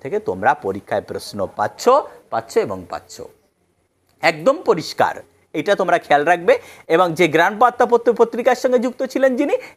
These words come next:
সে কাঙাল, মানে হরিনাথ মজুমদার, যাকে আমরা কাঙাল হরিনাথ বলে থাকি, এটা একটু খেয়াল রেখে দেবে, আমার হয়তো বলতে মিস্টেক হয়েছিল। এই গেল টোটাল সামারি।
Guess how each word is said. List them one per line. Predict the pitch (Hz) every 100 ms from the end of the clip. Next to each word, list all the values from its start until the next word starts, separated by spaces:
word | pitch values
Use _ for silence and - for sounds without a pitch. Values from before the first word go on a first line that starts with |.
| -
সে |
কাঙাল, | 147 170 165 214 208
মানে | 143 143 139 117 120
হরিনাথ | 196 220 254 -
মজুমদার, | 147 147 170 175
যাকে | 156
আমরা | 160 143
কাঙাল | 135 143 156 233 202 - _ _ _ _ _ -
হরিনাথ | 170 165 151
বলে | 135 185
থাকি, | 196 120 - 403 - -
এটা | - 113
একটু | 147 294
খেয়াল | - 117 107
রেখে | 117
দেবে, | 180 185
আমার | 185 139
হয়তো | 117 113
বলতে | 104 98
মিস্টেক | 139 110 - 123
হয়েছিল। | 123 117 208 330 - - -
এই | 135 139
গেল | 160 180
টোটাল | 170 120 117
সামারি। | 110 - 107 143